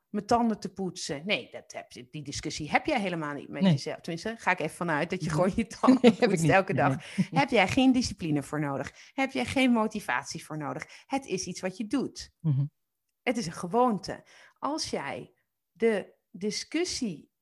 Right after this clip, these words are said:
Speaker 1: zeg maar, het voert op het moment dat je beslist, past dit bij mij? Ik heb geëxperimenteerd, zo
Speaker 2: Ja,
Speaker 1: ga ik het
Speaker 2: ja.
Speaker 1: aanpakken. Hè, daar zit hij. En dan beslis je, ja, zo ga ik het doen. Daar zit de discussie.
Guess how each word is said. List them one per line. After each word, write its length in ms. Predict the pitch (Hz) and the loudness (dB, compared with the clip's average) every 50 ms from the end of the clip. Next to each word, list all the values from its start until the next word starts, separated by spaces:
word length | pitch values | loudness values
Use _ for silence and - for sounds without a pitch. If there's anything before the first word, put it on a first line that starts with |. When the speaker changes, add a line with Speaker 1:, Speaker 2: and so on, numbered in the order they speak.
| _ _ _ | _ _ _
Speaker 1:
zeg 200 | - - 240 233 | -8 -6 -6 -4
maar, 240 | 233 208 190 180 175 - | -4 -4 -4 -6 -8 -10
het 120 | - 196 - | -14 -14 -16
voert 420 | - - - - 302 294 247 220 226 | -18 -18 -8 -2 -2 -2 0 -2 -4
op 60 | 196 | -6
het 100 | 190 208 | -6 -4
moment 180 | 214 214 196 190 | -4 -4 -4 -6
dat 100 | 196 175 | -8 -10
je 60 | 165 | -12
beslist, 500 | 165 156 - - 226 254 262 - - _ | -12 -10 -8 -6 -4 -4 -6 -6 -8 _
past 260 | - 143 139 - - | -6 -6 -6 -6 -8
dit 140 | 156 147 - | -12 -10 -10
bij 80 | 151 | -8
mij? 260 | 147 151 143 143 147 147 | -8 -6 -6 -6 -6 -6
Ik 80 | 156 | -8
heb 120 | - 185 185 | -8 -10 -10
geëxperimenteerd, 1040 | - - - - - - - 190 175 190 185 180 175 170 - 160 151 147 147 151 | -8 -8 -8 -8 -10 -8 -10 -8 -6 -4 -4 -6 -6 -6 -8 -8 -8 -8 -8 -8
zo 180 | - - 185 175 | -6 -2 0 0
Speaker 2:
Ja, 60 | 185 | 0
Speaker 1:
ga 120 | 185 - 180 | 0 -2 -6
ik 60 | 185 | -4
het 100 | - - | -2 2
Speaker 2:
ja. 140 | 151 151 139 | 2 2 2
Speaker 1:
aanpakken. 520 | 156 156 151 - 151 147 147 143 - - - | 2 -2 -10 -8 -8 -8 -8 -10 -14 -20 -14
Hè, 200 | - 196 254 247 185 _ _ | -10 -8 -8 -8 -10 _ _
daar 340 | - 156 202 - 208 226 175 | -10 -6 -2 0 0 0 -2
zit 220 | - 151 135 - | -4 -10 -10 -10
hij. 120 | - 151 - - - - - | -12 -14 -14 -14 -18 -16 -10
En 100 | - 190 | -8 -6
dan 80 | 185 170 | -6 -6
beslis 440 | 156 160 - - 226 247 240 - - | -8 -8 -8 -4 -4 -4 -4 -4 -6
je, 160 | 196 - - | -8 -8 -8
ja, 220 | - - 160 - - - _ _ _ _ _ | -6 -6 -6 -6 -8 -14 _ _ _ _ _
zo 260 | - - 254 240 233 | -4 2 2 2 2
ga 140 | 233 214 180 | 2 0 -2
ik 100 | 175 - | -2 -4
het 120 | 175 - | -8 -10
doen. 280 | - 143 120 113 117 _ _ _ _ _ _ | -10 -8 -8 -10 -12 _ _ _ _ _ _
Daar 360 | - 185 196 240 320 330 330 - | -10 -4 -2 0 0 0 0 -2
zit 180 | - 214 - | -2 -6 -8
de 60 | - | -8
discussie. 500 | 160 170 180 - - 277 262 - 220 - | -12 -12 -12 -10 -10 -10 -10 -10 -12 -14